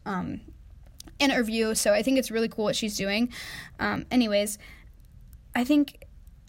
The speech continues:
I want to be able to, you know, hang out with more people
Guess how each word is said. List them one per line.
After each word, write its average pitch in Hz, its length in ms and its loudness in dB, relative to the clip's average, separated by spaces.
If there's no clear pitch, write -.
I 233 200 4
want 247 360 2
to 233 680 2
be 240 140 2
able 226 160 0
to, 214 300 0
you 233 120 0
know, 196 300 -4
hang 233 260 -2
out 214 80 -2
with 214 100 -4
more 214 160 0
people 196 540 -2